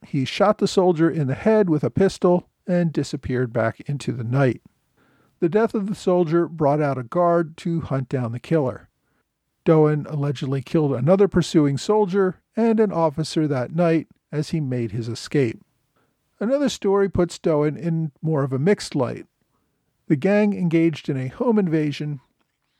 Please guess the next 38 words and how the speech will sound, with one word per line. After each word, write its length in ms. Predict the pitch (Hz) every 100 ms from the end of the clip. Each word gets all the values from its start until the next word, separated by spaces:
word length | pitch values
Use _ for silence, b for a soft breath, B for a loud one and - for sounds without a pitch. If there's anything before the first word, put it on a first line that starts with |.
| _ _
and 100 | -
although 280 | 202 240 240
the 100 | 233
Doans 560 | 156 180 175 170 - -
made 300 | 156 170 165
up 120 | 151
the 100 | 151
core 320 | - - 247
of 160 | 214 165
their 300 | 170 156 156 -
group, 300 | - 143 139 - _ _ _ _ _ _
many 240 | 202 240 226
times 400 | 196 165 165 -
the 120 | 165
group 360 | 139 151 151 -
grew 320 | 156 147 135
as 200 | 147 131
large 320 | 135 131 127
as 120 | 131
several 260 | - 135 135
dozen 400 | 131 123 123 123
men. 380 | 170 147 120 - _ _ _ _ _ _ _ -
On 160 | 170 160
this 260 | 277 - 190
night, 300 | 175 180 -
one 240 | 175 180
of 100 | 175
their 140 | 175 165
company 600 | - 147 147 143 139 - -
was 160 | 185
a 80 | 214
man 340 | 180 151 135 127
by 220 | 135 135
the 240 | 135 123 -
name 320 | 147 131 127
of 240 | 127 123 -
Foxy 560 | _ - 113 - - 123
Joe. 540 | 110 151 147 127 -